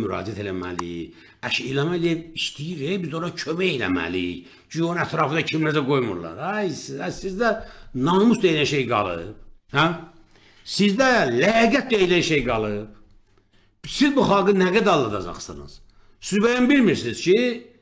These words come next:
yalan danışır və xalq bunu görür. Amma xalq, əziz həmvətənlər, hələ də siyasiləşməyib deyə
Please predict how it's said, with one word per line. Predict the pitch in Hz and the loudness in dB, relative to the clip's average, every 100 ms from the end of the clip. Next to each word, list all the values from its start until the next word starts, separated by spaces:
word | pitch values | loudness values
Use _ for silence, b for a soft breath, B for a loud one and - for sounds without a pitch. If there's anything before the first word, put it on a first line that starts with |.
| _ _ _ _ | _ _ _ _
yalan | 151 185 202 165 | 2 2 4 2
danışır | 147 131 165 | 2 0 0
və | - | 0
xalq | 185 - | -2 0
bunu | 151 131 | 0 2
görür. | 131 175 247 | 2 4 2
Amma | 233 | 0
xalq, | - 226 254 254 | 0 2 2 0
əziz | 175 180 165 | 0 0 0
həmvətənlər, | 135 101 95 87 85 - b b b b - | -2 -4 -6 -8 -10 -14 b b b b 0
hələ | 247 233 | 2 2
də | - | 2
siyasiləşməyib | 190 175 202 208 113 104 82 | 0 2 2 2 0 -4 -4
deyə | 92 87 92 | -6 -4 -4